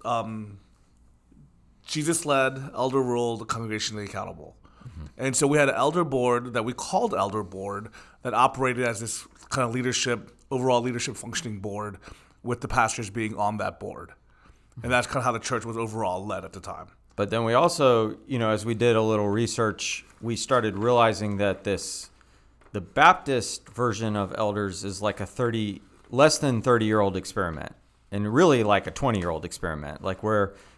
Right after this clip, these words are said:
Speaker 2: I looked up a stat the other day that in two thousand six, only one percent of Baptist, Southern Baptist churches had the term elder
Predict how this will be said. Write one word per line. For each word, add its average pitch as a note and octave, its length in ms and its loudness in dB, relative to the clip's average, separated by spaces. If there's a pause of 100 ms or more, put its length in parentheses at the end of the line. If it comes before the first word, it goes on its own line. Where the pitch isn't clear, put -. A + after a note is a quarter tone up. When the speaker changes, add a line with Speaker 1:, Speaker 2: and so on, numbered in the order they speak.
Speaker 2:
I A2+ 80 0
looked B2 220 2
up A#2+ 160 4
a A2 40 -2
stat A#2 320 2
the G#2+ 100 0
other G#2 140 -2
day G#2 220 0
that G2 140 0
in F#2+ 120 -4
two C3+ 180 -4
thousand A2 340 2
six, - 360 -4
only G#2+ 140 -2
one A2 240 0
percent G#2+ 360 -4
of F2+ 140 -4 (240)
Baptist, G2 460 0
Southern A#2+ 240 2
Baptist G#2 340 4
churches F#2+ 280 -4
had G#2+ 200 0
the G2+ 120 -4
term G#2 280 -4
elder G#2 380 0